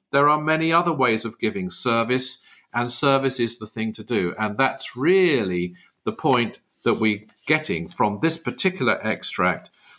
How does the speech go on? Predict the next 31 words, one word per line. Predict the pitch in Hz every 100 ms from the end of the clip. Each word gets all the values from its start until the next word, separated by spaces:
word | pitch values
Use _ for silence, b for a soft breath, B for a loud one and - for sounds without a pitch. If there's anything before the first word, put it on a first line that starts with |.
| _
that | 107 -
some | - 160 147
passages | 156 139 - 104
are |
shorter, | 98 - 127 120 120
yet | 120 123 -
more | 110 127 123 120 120 _ _ -
dangerous | 151 156 156 139 110 95 87
than | - 98
others, | 101 98 113 b b -
but | 131 127
there | 120
is | 120 117
not | 127 131 95 - _ _ -
an | 123 123
easy | 127 120 113 110 107 - _ -
path. | 104 78 - - _ _ _
Nothing | - 175 208 202
can | 180 139
be | 120 101
achieved | 95 107 92 85
easily. | 87 85 80 80
There's | 120 120
no | 165 175
safe | 170 - 156 160 160 -
or | 123 b b b b -
probably | 151 135 135 131 - -
effective | 127 - 160 156 - 123
shortcut | - - 143 - - 147 - 123
nowadays | 143 143 139 143 139 135 - _
anyway. | - 170 165 131 87 71 55 -